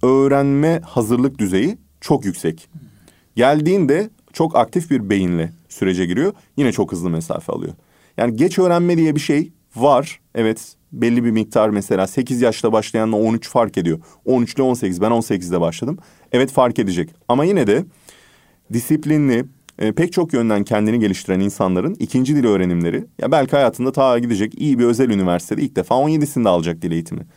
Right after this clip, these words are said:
Sıkıntı yok. Bir şekilde yine o farkı kapatır. Bizim Türk insanı olarak şu an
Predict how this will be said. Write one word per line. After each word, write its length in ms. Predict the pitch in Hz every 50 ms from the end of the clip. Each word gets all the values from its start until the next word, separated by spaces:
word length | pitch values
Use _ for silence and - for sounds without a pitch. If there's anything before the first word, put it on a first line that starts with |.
| _ -
Sıkıntı 360 | - - - 143 110 - 98
yok. 140 | 82 - - - - - _ _ _ _ _ _ _ _ _ _ _ _ _ -
Bir 60 | 170
şekilde 280 | - 175 165 165 156 156
yine 120 | 151 151
o 80 | 143 139
farkı 340 | - 143 127 117 - 127
kapatır. 440 | - 120 - 101 85 - - - - _ _ _ _ _ _ _ _ -
Bizim 400 | 87 98 107 165 220 247 233 226 - _ _ _ _ -
Türk 220 | - 156 156 -
insanı 340 | 123 117 - - 117 104 101
olarak 360 | 92 90 95 107 156 160 -
şu 160 | - - 151
an 260 | 156 151 127 107 -